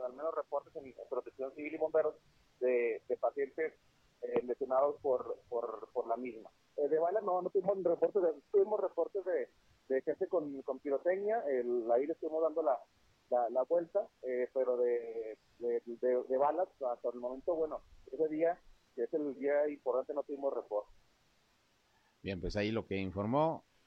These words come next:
Speaker 2: el director de Protección Civil aquí precisamente en la ciudad de Torreón. En Gómez Palacio, el director de Seguridad Pública, Iván Torres, dijo que hubo también un saldo blanco. Así cerraron los operativos que se estuvieron realizando por parte del personal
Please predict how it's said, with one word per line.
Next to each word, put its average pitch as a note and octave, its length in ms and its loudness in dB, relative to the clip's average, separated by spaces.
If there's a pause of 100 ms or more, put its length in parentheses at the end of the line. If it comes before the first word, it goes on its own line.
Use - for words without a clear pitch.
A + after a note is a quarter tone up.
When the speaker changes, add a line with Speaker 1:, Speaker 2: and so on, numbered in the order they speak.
(100)
Speaker 2:
el F#2 280 -4
director F2+ 320 -4
de G#2 60 -2
Protección F2 500 -8
Civil G2 280 -4
aquí F#2 260 -8
precisamente F#2 840 -6
en F#2+ 200 -6
la F2+ 100 -6
ciudad F2+ 260 -6
de F#2+ 120 -2
Torreón. E3 400 -2
En D3+ 80 -4
Gómez B2+ 240 -4
Palacio, D3+ 680 -2
el G#2+ 160 -2
director G2 360 -4
de G2+ 80 -6
Seguridad F2+ 340 -4
Pública, G#2+ 540 -4
Iván F#2+ 340 -4
Torres, A#2+ 520 -4
dijo G#2+ 260 -6
que F2+ 120 -6
hubo G#2 180 -4
también F#2+ 260 -6
un G#2 80 -6
saldo G2 340 -6
blanco. G#2+ 600 -2
Así - 200 -10
cerraron G2+ 300 -4
los F#2+ 140 -10
operativos C3+ 640 -6
que G2 100 -10
se F#2 120 -14
estuvieron F#2+ 320 -6
realizando F2+ 440 -6
por D#2+ 160 -14
parte F#2 320 -6
del F2 140 -6
personal G2+ 560 -4